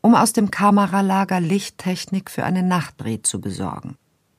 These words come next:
Auf der Autobahn gerät sein Fahrzeug ins Schlingern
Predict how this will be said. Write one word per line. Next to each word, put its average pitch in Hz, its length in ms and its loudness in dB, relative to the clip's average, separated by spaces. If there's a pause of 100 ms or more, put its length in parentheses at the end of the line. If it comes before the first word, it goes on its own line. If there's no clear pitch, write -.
(100)
Auf - 160 0
der 254 240 4
Autobahn 190 500 2
gerät 208 380 0
sein 214 180 -2
Fahrzeug 175 560 -4
ins 170 200 -4
Schlingern 151 520 2